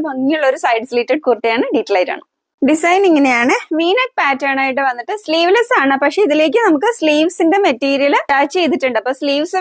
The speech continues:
വേണം എന്നുള്ളവർക്ക് സ്ലീവ്സ് സ്റ്റിച്ച് ചെയ്യാവുന്നതാണ്. സൈഡ് സ്ലിറ്റഡ് ആണ്, കോട്ടൺ ലൈനിങ് അറ്റാച്ച്ഡ് ആണ്. ബാക്കിൽ ഇങ്ങനെയാണ് വരുന്നത്.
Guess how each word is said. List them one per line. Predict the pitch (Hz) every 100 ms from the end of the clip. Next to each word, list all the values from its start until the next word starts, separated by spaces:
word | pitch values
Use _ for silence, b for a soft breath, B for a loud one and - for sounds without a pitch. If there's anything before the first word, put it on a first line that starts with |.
| 359
വേണം | 311 320 466
എന്നുള്ളവർക്ക് | 359 302 294 - 453 740 -
സ്ലീവ്സ് | 285 277 269 285 494 587
സ്റ്റിച്ച് | - 247 -
ചെയ്യാവുന്നതാണ്. | 247 214 196 185 202 508 b b - 349
സൈഡ് | 285 285 415
സ്ലിറ്റഡ് | 359 285 - 302 285
ആണ്, | 262 381 - _ _ _ - 294
കോട്ടൺ | 262 277 302 302
ലൈനിങ് | 262 269 294
അറ്റാച്ച്ഡ് | 285 226 220 233 - 247
ആണ്. | 247 262 254
ബാക്കിൽ | 254 277 330 587
ഇങ്ങനെയാണ് | 339 220 180 180
വരുന്നത്. | 170 -